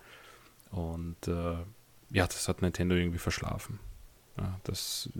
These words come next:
ist eigentlich der einzige Kritikpunkt, den ich bei Hyrule Warriors und, ähm, dann auch bei Smash Brothers für die Wii U und den drei D S habe bei dieser D-L-C-Thematik. Und vielleicht, dass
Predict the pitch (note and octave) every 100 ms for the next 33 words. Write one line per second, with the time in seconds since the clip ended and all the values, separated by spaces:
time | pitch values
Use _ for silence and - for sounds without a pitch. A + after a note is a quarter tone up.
0 | G#2 - G2 G#2+ A2+ B2+ A2+ G2 A#2 C#3+
1 | - A2 G2+ G2+ - B2 - A2+ G#2 -
2 | G2+ F#2+ G2+ F2+ F2 F#2 F2+ F2+ F#2+ A#2+
3 | A#2 - - - - - - - - -
4 | - - - F#2+ F#2 - - F2 F2 F2+
5 | F2 - F2 F2 F2 - - E2+ F2 -
6 | F2 E2+ F2 - - - F2 F2 - -
7 | - - - - - F2+ F2+ E2+ E2+ E2
8 | E2 E2+ - - E2 - - F2 E2+ -
9 | F2 - - E2+ F2+ - - - - -
10 | - F2 F2 - E2+ G#2+ A2 G#2 F#2+ G2
11 | - -